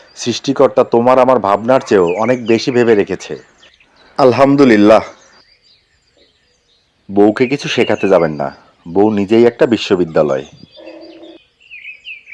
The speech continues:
বড্ড ফিরে পেতে মন চায় সেই রাতগুলি, যখন কোনো ভাবনা ছাড়াই ঘুমিয়ে যেতাম। স্বপ্ন সেটা নয়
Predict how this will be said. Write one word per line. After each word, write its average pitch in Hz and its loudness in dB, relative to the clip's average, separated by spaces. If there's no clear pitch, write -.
বড্ড 104 2
ফিরে 123 0
পেতে 123 0
মন 107 2
চায় 76 -2
সেই 101 0
রাতগুলি, 82 -4
যখন 110 -2
কোনো 131 -4
ভাবনা 92 -2
ছাড়াই 90 -2
ঘুমিয়ে 92 -6
যেতাম। 76 -8
স্বপ্ন - -4
সেটা 107 -2
নয় 78 -6